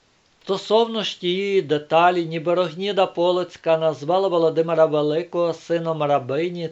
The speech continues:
це, панове, пізня народна легенда, використана літописцем.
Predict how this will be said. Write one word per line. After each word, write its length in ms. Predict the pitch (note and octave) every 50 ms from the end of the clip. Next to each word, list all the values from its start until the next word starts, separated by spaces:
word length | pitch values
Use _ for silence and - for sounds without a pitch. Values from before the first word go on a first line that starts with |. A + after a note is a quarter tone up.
| -
це, 80 | E3 D#3
панове, 440 | - E3 D#3+ D#3+ E3+ F3 F3+ F3 E3+ - _
пізня 560 | - E3+ F3+ G3+ F#3+ F#3 F3+ F#3+ F#3+ F#3 F3+
народна 720 | F3 E3+ D#3 C#3+ C#3+ D3 D3+ D#3 D#3 C#3+ D3 D#3 E3 E3
легенда, 880 | E3 E3+ F3 D#3+ D3 E3+ G3+ G#3 G3+ F#3 D#3+ C#3 C#3+ C#3+ C#3 C#3 C3 - _ _ _ _ -
використана 920 | C#3 D3 E3 E3 E3 F#3 F#3 F#3+ F#3+ F#3+ - - - F#3 F#3 F#3 G3 F#3+
літописцем. 920 | F3 D#3+ D#3+ E3 E3+ D#3+ E3 - D3+ C3 C3 C3 - _ D3+ C#3+ C#3 C#3+